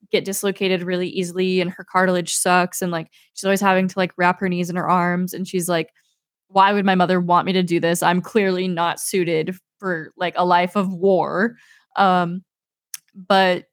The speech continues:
she goes through and she's doing pr-, okay. She's, like, really good at the knowledge part because she was study-, studying to be a scribe, basically, like,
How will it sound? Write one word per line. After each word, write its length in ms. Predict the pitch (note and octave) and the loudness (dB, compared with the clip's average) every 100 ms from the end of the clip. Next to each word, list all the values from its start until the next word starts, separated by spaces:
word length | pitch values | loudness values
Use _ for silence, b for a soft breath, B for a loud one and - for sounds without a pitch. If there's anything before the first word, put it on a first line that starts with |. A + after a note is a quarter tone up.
| - | -10
she 180 | A3 A#3+ | -8 0
goes 240 | B3+ C4 | 2 2
through 440 | - B3+ B3 B3+ A#3 | 0 0 2 4 2
and 400 | - G3 G3+ G3+ | 2 0 0 -2
she's 440 | - A#3+ A#3 - - | -4 -6 -6 -10 -14
doing 300 | A3 C#4+ F#4 | -6 -2 -2
pr-, 220 | E4+ - D#4+ | -4 -8 -2
okay. 460 | A#3+ C#4 - C#4 C#4 | 0 0 0 0 0
She's, 200 | C#4 B3+ | -2 -2
like, 200 | C4+ C4 | -2 -2
really 180 | C4+ C4+ | -4 -2
good 100 | C#4 | -2
at 60 | C#4+ | -2
the 80 | |
knowledge 460 | B3 G3 F#3 G3 - | 0 2 2 0 -2
part 280 | A3 G#3+ - | 0 0 0
because 240 | G#3+ G3+ | -4 -2
she 60 | G3+ | -2
was 120 | F#3+ | -2
study-, 400 | G3+ F#3 F#3+ F#3 | -2 0 -2 -4
studying 460 | - - F#3 F3+ F3+ | -6 -2 0 0 -2
to 100 | F#3 | -4
be 80 | F3+ | -6
a 40 | |
scribe, 640 | F3+ - F3 E3+ E3+ F3+ F#3 - b b | -6 -2 2 2 4 0 -2 -10 b b
basically, 320 | F#3 F#3 - F#3 | -8 -6 0 0
like, 180 | F3 | 0